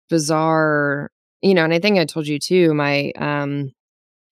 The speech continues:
my day job is in strategy and branding. And so it kind of, in a way, they all connect in my mind, but it's a little bit harder to grasp from the outside, I think.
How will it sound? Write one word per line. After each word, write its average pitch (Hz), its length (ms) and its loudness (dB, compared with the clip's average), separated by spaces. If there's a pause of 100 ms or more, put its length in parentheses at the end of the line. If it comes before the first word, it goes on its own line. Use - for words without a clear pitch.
(220)
my 170 180 2
day 160 240 2
job 160 240 2
is 147 140 -2
in 147 220 0
strategy 147 760 0
and 143 500 -2 (160)
branding. 151 680 -2 (400)
And 165 200 4
so 151 720 2
it 170 120 -2 (120)
kind 240 340 -2
of, 226 80 2
in 190 100 2
a 156 100 2
way, 170 680 4
they 165 220 4
all 160 260 2
connect - 640 -2 (320)
in 156 160 0
my 147 180 -2
mind, 220 560 2
but 160 160 2
it's - 320 -4
a - 80 -2
little 156 220 0
bit 151 200 -2
harder 147 380 0
to 143 180 -10
grasp 147 400 -2
from 151 200 2
the 147 80 0
outside, 151 340 0
I 147 100 2
think. 143 360 -4